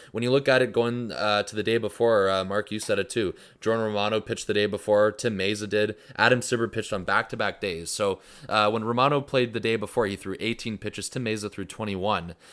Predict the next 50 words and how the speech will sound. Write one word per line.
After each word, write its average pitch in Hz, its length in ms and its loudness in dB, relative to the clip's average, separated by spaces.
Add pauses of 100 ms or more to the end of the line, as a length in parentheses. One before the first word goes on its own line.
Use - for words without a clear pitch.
(140)
And, 98 120 -4
of 95 100 -4
course, 110 300 2
Simber 117 320 -2
threw 107 220 -4
eighteen, 110 580 -4 (300)
and 107 120 -2
then 101 120 -2
he 104 100 -8
pitched - 280 -6
back-to-back 104 480 0
days 101 220 -2
and 95 80 -10
threw 101 140 -6
another 98 260 -4
twelve. 92 400 2
So 98 360 0 (520)
those 139 300 2
were 151 60 -4
the 143 100 0
three 143 160 -2
relievers 131 380 0
that 113 160 2
were 107 60 -4
used 110 200 -2
the 113 80 -2
game 101 260 -2
prior 110 440 2
to, 101 480 0
um, 92 400 0
Sunday. 98 500 2 (440)
And 95 420 0
in 101 120 -6
that 120 200 2
case, 101 280 -2
when 104 100 -6
you 95 60 -4
want 107 160 0
a 104 60 -4
fresh 110 300 2
arm, 117 220 4
especially, 104 440 -2
I 95 40 -2
guess, 98 160 -4
someone 104 240 -6
coming 104 280 -6
off 98 120 -4
the 101 120 -8
injured 117 240 -6
list, 90 340 -6